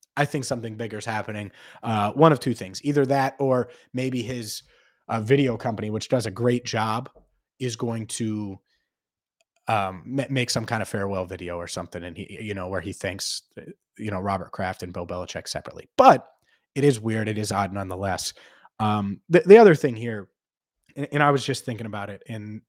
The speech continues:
um, so I'm thirty, thirty years old. So for the majority of my life, do the math, twenty-two seasons,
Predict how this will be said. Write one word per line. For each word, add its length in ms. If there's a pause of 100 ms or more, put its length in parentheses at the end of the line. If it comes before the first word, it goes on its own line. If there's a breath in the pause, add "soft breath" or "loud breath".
(160)
um, 480 (460)
so 140
I'm 140
thirty, 500 (300)
thirty 200
years 240
old. 280 (680)
So 260
for 140
the 80
majority 400
of 80
my 120
life, 360
do 140
the 80
math, 260
twenty-two 380
seasons, 560